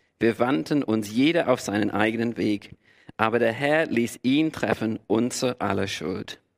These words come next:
Wir waren ohnmächtig in der Sünde. Wir waren verloren. Wir waren hoffnungslos. Wir hatten keine Möglichkeit, unsere Schuld zurückzuzahlen irgendwie.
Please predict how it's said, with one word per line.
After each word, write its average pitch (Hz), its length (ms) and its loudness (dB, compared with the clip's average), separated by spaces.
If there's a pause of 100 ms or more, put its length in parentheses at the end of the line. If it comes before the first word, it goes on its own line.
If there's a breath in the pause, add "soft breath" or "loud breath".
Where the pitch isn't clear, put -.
(1700)
Wir 120 180 4
waren 123 320 4
ohnmächtig 139 840 2
in 107 120 -2
der 107 100 2
Sünde. 98 360 -4
Wir 117 180 2
waren 143 300 4
verloren. 117 520 0
Wir 113 140 0
waren 117 300 2
hoffnungslos. 110 720 -4
Wir 120 100 -4
hatten 131 240 -4
keine 160 320 0
Möglichkeit, 131 760 0 (520 loud breath)
unsere 117 320 0
Schuld 131 500 0
zurückzuzahlen 104 840 -2
irgendwie. 95 520 -4